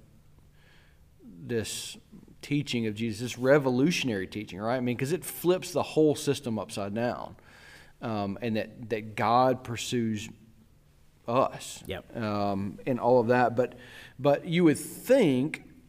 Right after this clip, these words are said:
Speaker 1: that I mean, John starts off, right? And he, like you mentioned a second ago, he, he establishes, like, the, the deity of Christ
Speaker 2: Mm.
Speaker 1: in verse one, <laughs> right? I mean, the, in this prologue to ministry, he establishes the deity of Christ and that God,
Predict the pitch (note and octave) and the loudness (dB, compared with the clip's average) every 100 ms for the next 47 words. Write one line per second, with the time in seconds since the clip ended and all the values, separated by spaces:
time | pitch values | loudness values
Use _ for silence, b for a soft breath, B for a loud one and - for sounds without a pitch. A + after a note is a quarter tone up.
0 | - - _ C3+ C3 A#2 - G#2 - - | -20 -20 _ 0 0 0 -6 -16 -20 -20
1 | - b b b b _ _ - C3 C#3 | -20 b b b b _ _ -14 -8 -4
2 | C3+ B2 D3 G3 G3+ - F3 E3 D3+ B2+ | -2 4 8 10 8 10 10 10 8 4
3 | F2+ - G#2+ G#2+ B2 B2 C#3+ D3 C#3 C#3+ | 4 2 2 2 0 0 2 4 4 6
4 | D#3 D3+ D3 C#3 A#2 A#2+ A2 G#2 C#3+ D3 | 6 6 6 2 2 -2 -2 0 2 2
5 | - C3 C#3 C#3 - B B B - B2 | 0 2 4 4 2 B B B -8 -4
6 | - D3 E3+ E3+ D3+ C#3+ C3 B2 F#2+ F#2+ | 4 8 10 8 6 2 2 0 -2 -8
7 | F#2 A2+ G2 F#2 C3+ D3+ D#3 C3 A#2+ - | -6 -4 -4 -2 2 6 8 6 2 0
8 | B2 A2+ G#2+ G#2+ F#2 - B2 F#2+ - - | 0 2 0 -4 -8 -4 -4 -4 -8 -14
9 | G#2+ A2 B2 - G2+ G#2 A#2 A2 A#1+ F#2 | -2 0 2 0 -8 -4 -2 -2 -4 -10
10 | - - - A#4 F#3 A#2 C3 C#3 D3+ E3 | -12 -10 -8 -4 -2 -2 -2 0 2 8
11 | D#3 F3+ E3+ D3 - B B B - F3+ | 10 10 8 6 4 B B B 0 8
12 | F#3+ F3+ D3+ C#3+ - B2 C#3 C3 A#2+ G#2 | 12 12 12 12 8 2 4 2 2 0
13 | F#2+ A#2 - B2 B2 A#2+ A#2 G2+ G#2 F#2+ | 2 0 4 6 6 4 -2 -6 -8 -2
14 | B2+ C3+ C3 A#2+ - A2+ - G2+ G#2+ - | 2 4 4 2 2 -2 -2 -6 -4 2
15 | B2+ C3+ C3+ C#3 C3 | 6 8 8 6 2